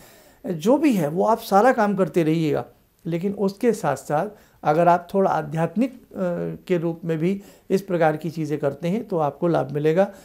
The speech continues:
हमारे शास्त्रों में आदित्य हृदय स्तोत्र की बहुत महिमा बताई गई है। और देखो भाई,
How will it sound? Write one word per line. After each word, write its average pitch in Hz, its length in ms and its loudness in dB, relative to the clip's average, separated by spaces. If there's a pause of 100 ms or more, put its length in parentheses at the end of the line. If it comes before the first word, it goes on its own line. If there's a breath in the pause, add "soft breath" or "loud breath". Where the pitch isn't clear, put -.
(320 loud breath)
हमारे 175 360 2
शास्त्रों 147 520 -2
में 180 300 -4
आदित्य 175 420 -2
हृदय 165 280 -2
स्तोत्र 156 400 -8
की 214 220 -8 (320 loud breath)
बहुत 233 300 4
महिमा 165 320 0
बताई 131 300 0
गई - 180 -10
है। - 160 -20 (840)
और 151 120 -2
देखो 170 300 2
भाई, 180 300 2